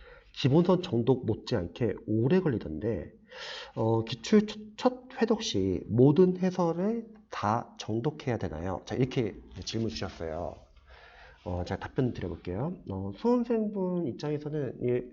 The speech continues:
어, 궁금할 수도 있을 것 같고 <laughs> 고민이 될 수도 있을 것 같기도 해요. 근데 저는 이제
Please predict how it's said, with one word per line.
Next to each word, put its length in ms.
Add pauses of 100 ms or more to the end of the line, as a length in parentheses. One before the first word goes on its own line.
(560)
어, 300
궁금할 360
수도 160
있을 140
것 100
같고 220
<laughs> 100
고민이 280
될 100
수도 160
있을 140
것 100
같기도 300
해요. 360 (440)
근데 200
저는 640
이제 420